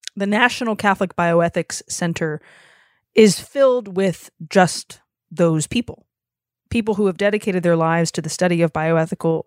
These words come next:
issues from the lens of Catholic theology and the scientific data to support the way that these questions, uh, can be answered. And I'm,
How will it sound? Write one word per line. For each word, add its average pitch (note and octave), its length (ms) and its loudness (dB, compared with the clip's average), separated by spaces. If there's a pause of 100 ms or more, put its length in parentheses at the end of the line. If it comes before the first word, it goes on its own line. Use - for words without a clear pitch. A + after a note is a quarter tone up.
issues D#3+ 600 -4
from D#3+ 280 -4
the D#3+ 100 -2
lens E3+ 540 -6
of D#3+ 200 -10
Catholic - 540 -16
theology E3 840 -4
and B3+ 400 4
the G3+ 160 -2
scientific G#3 640 0
data E3 420 0 (440)
to F#3+ 100 -2
support - 640 0 (320)
the F#3 120 -2
way F3+ 300 0
that F3 160 -4
these F3+ 180 -4
questions, F3+ 520 -2 (600)
uh, - 120 -18 (120)
can G3 180 0
be F#3+ 200 -2
answered. - 480 -4 (560)
And B3 100 -2
I'm, B3+ 160 2